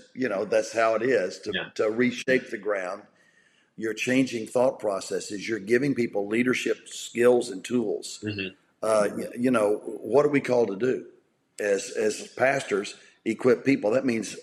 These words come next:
Speaker 1: break, uh, mend them up, help them get to where they're going. Well, I don't know where you're going. God, I don't get to tell people this is God's will for your life. This is God's will for your life. I,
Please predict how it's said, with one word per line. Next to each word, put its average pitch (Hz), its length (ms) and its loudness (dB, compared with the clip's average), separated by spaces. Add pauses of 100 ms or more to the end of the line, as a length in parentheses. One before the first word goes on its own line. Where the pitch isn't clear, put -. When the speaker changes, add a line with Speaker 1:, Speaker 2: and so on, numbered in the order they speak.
Speaker 1:
break, 107 540 2
uh, 110 140 -4 (100)
mend 120 280 4
them 143 140 6
up, 117 480 2 (320)
help 104 140 0
them 131 160 -2
get 117 180 4
to 123 60 -4
where 117 220 4
they're 131 120 4
going. 147 400 -2 (680)
Well, 113 400 2 (200)
I 123 140 0
don't 156 240 0
know 156 220 0
where 107 200 4
you're 92 220 -2
going. 78 400 -2 (840)
God, 110 480 2
I 107 100 0
don't 139 180 0
get 113 160 -2
to - 60 -16
tell 110 200 6
people 104 260 -2
this 107 160 -2
is 95 100 -6
God's 101 300 4
will 101 140 2
for 98 120 -8
your 107 220 2
life. 110 240 2
This 107 180 -4
is 101 80 -8
God's 101 280 2
will 104 160 4
for 98 100 -8
your 104 220 0
life. 104 260 0
I, 101 80 4